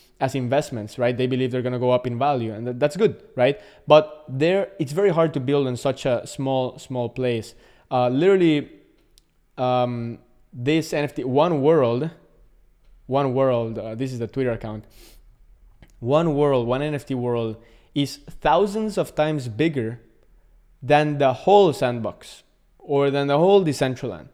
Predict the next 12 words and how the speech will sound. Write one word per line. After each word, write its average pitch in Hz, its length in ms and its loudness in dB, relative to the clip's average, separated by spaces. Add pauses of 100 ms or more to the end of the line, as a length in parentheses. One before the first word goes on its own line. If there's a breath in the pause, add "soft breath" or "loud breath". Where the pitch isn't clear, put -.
(240)
Hundreds, 135 420 -2
or 113 80 -8
I 123 100 -4
don't 151 120 -6
remember 139 260 -8
if 131 240 -10
it 139 60 -2
was 127 220 -2
hu-, - 260 -8
thousands 135 400 0
or 120 100 -2
hundreds. 113 380 -6